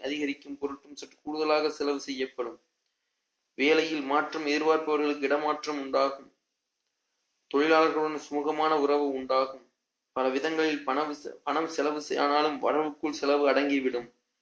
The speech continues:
அதே நேரத்தில் நான்காம் இடத்துக்கு கேது பூர்வீக சொத்து கிடைப்பதில் சில தாமதங்களை ஏற்படுத்துவார். சில பெண்களுக்கு மாதவிடாய் கர்ப்பப்பை கோளாறுகள் உண்டாகலாம். அதற்காக அறுவை சிகிச்சை கூட செய்ய நேரலாம்.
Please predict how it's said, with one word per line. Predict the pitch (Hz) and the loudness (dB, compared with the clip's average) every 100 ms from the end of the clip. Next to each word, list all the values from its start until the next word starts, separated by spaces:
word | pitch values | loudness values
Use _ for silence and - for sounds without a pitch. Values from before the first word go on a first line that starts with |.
| _ _ _ _ | _ _ _ _
அதே | 113 139 165 | -2 2 2
நேரத்தில் | 160 156 156 - 139 | 4 2 0 -2 0
நான்காம் | 127 151 151 156 | 2 2 4 2
இடத்துக்கு | 151 151 - 143 - 139 | 2 0 -2 -12 -12 -8
கேது | - 151 151 143 | -2 0 0 -4
பூர்வீக | 143 147 156 156 | -4 -2 -2 -4
சொத்து | 151 147 - - | -4 -8 -10 -6
கிடைப்பதில் | 143 147 147 147 143 | 0 0 -2 -4 -4
சில | 135 | -4
தாமதங்களை | 131 143 147 151 147 143 139 | 0 2 2 2 2 2 2
ஏற்படுத்துவார். | 135 135 127 123 127 117 110 - - _ _ _ _ _ _ _ _ _ _ _ _ _ 139 | 2 0 -4 -4 0 2 2 0 -14 _ _ _ _ _ _ _ _ _ _ _ _ _ 2
சில | 135 | 2
பெண்களுக்கு | 143 156 160 160 - | 2 2 2 2 -2
மாதவிடாய் | 143 139 147 156 151 151 | 0 2 4 4 4 4
கர்ப்பப்பை | 139 139 147 147 151 | 4 2 2 -2 -4
கோளாறுகள் | 147 143 143 147 143 | 2 4 6 4 2
உண்டாகலாம். | 139 139 139 139 127 117 - | 4 4 4 2 -2 -4 -8
அதற்காக | 123 143 139 160 160 147 | -4 -4 0 2 4 6
அறுவை | 139 143 | 4 2
சிகிச்சை | 151 156 151 - 147 | -2 -6 -8 -4 -2
கூட | 147 156 | 0 -2
செய்ய | 151 147 | -2 -6
நேரலாம். | 139 139 139 131 120 | -2 0 2 0 -2